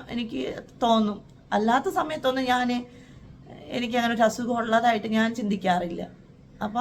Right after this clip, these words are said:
അങ്ങനെ, ഏഹ്, മാക്സിമം ഞാന് എൻ്റെ ലൈഫ് മുന്നോട്ട് പോകുന്നതും, ഇപ്പൊ പലരും എൻ്റെ അടുത്ത് ചോദിച്ചിട്ടുണ്ട്, "എങ്ങനെ ഇങ്ങനെ പോസിറ്റീവായിട്ട് ഇരിക്കുന്നത്, എങ്ങനെ ഇങ്ങനെ ചിരിച്ചോണ്ടിരിക്കാൻ പറ്റുന്നതെന്ന്?" എൻ്റെ കാര്യത്തിൽ നോക്കുമ്പോ എനിക്ക്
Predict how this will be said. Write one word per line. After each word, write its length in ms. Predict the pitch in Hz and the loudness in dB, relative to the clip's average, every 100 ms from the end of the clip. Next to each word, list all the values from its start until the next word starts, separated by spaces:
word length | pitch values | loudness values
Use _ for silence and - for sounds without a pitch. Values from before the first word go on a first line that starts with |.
| 254 | -2
അങ്ങനെ, 320 | 262 311 285 262 - - | -4 -2 -2 -4 -6 -6
ഏഹ്, 140 | 226 226 214 | -4 0 2
മാക്സിമം 440 | 220 - 226 220 208 | 2 -2 -2 0 0
ഞാന് 280 | 208 208 202 202 - - - - - 220 | 0 0 -2 -4 -8 -16 -20 -20 -6 -2
എൻ്റെ 160 | 208 220 | 2 6
ലൈഫ് 220 | 208 208 226 | 6 4 -2
മുന്നോട്ട് 340 | 208 208 202 214 | 0 2 0 -2
പോകുന്നതും, 460 | 190 190 190 185 208 214 - 196 | -4 -2 -4 -4 -6 -6 -8 -2
ഇപ്പൊ 140 | 208 202 - - | 2 2 2 0
പലരും 280 | 208 214 226 | 2 2 2
എൻ്റെ 120 | 214 | 0
അടുത്ത് 140 | 208 208 | 0 0
ചോദിച്ചിട്ടുണ്ട്, 460 | 196 196 190 180 190 | 0 0 -2 0 0
"എങ്ങനെ 200 | 202 208 196 | 0 0 0
ഇങ്ങനെ 220 | 196 196 196 | 0 0 -2
പോസിറ്റീവായിട്ട് 760 | 190 220 185 196 196 180 190 185 - - - - - 202 | -2 -2 0 4 4 4 0 -4 -10 -20 -20 -20 -6 -2
ഇരിക്കുന്നത്, 540 | 202 196 196 190 196 190 - - - - 208 | 0 0 0 2 0 -2 -6 -10 -10 -6 0
എങ്ങനെ 200 | 220 226 | 2 2
ഇങ്ങനെ 180 | 220 214 214 | 2 2 0
ചിരിച്ചോണ്ടിരിക്കാൻ 640 | 185 220 208 190 190 208 208 | -2 0 0 -2 -2 0 -2
പറ്റുന്നതെന്ന്?" 640 | 190 196 196 180 180 185 - - - - - - - - - - - | -2 -2 0 -2 -4 -6 -8 -16 -20 -20 -20 -20 -20 -20 -20 -8 0
എൻ്റെ 200 | 202 220 311 | 4 6 6
കാര്യത്തിൽ 320 | 285 277 269 269 | 6 2 0 2
നോക്കുമ്പോ 260 | 247 247 247 | 2 2 0
എനിക്ക് 160 | 240 | 0